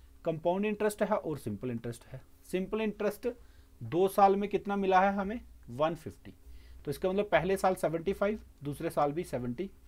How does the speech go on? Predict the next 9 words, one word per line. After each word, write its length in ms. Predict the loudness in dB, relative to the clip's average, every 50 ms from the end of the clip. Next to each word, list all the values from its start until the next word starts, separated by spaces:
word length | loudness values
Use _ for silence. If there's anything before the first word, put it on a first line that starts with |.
| -20 -18
फ़ाइव। 120 | -18 -18 -18 -20 -8 -6
सिमिलर 260 | -4 0 0 0 2
बात, 260 | 4 2 2 2 0 -8 -20 -20 -20 -20 -20 -20 -20 -20 -20 -20 0 2
क्योंकि 280 | 2 2 2 0 0
कंपाउंड 400 | 0 0 2 4 4 4 4 4
इंटरेस्ट 360 | 2 2 2 0 -2 -2 -4
पहले 440 | -14 -2 2 2 2 2 2 0 0
साल 300 | 0 2 0 0 0 0
का 160 | -2 -2 -4